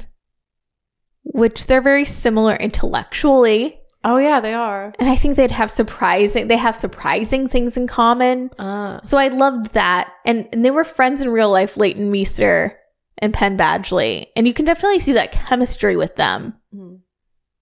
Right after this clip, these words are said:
Speaker 1: And I, I don't know, I wish it was explored more.
Speaker 2: Yeah.
Speaker 1: I shipped them. If she was gonna end up with anyone but Chuck Bass, I would say Lonely Boy,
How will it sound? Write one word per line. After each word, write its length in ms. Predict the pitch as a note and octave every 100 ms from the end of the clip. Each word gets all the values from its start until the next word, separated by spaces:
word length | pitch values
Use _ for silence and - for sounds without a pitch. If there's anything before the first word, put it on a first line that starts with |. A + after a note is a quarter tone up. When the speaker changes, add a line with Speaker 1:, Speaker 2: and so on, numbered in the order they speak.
| _ -
Speaker 1:
And 120 | A#3+
I, 360 | A3+ - - A3+
I 20 |
don't 120 | A#3+
know, 60 | A#3+
I 100 | A3
wish 200 | A#3+ B3+
it 40 |
was 140 | C#4 C4+
explored 600 | - - B3 B3 A#3+ A3
more. 540 | B3 C4 B3 B3 A#3+
Speaker 2:
Yeah. 80 | A3
Speaker 1:
I 300 | G#3+ G#3 F#3+
shipped 320 | B3 G3 -
them. 560 | A3 A3 B3+ C4+ C#4 C#4+ _ _ _ _ _ _ _
If 120 | - -
she 120 | E4
was 120 | D#4
gonna 140 | F4+ E4
end 160 | D#4+
up 120 | F4
with 100 | C#4
anyone 320 | C4 A#3 A3 G#3+
but 200 | F#3 -
Chuck 220 | E3+ -
Bass, 260 | - F3+ -
I 80 |
would 120 | - -
say 440 | - - A3 _ _ _ _ _ _ _ -
Lonely 360 | G#3+ G3+ G3 F#3+
Boy, 480 | F#3 E3+ F3+ G3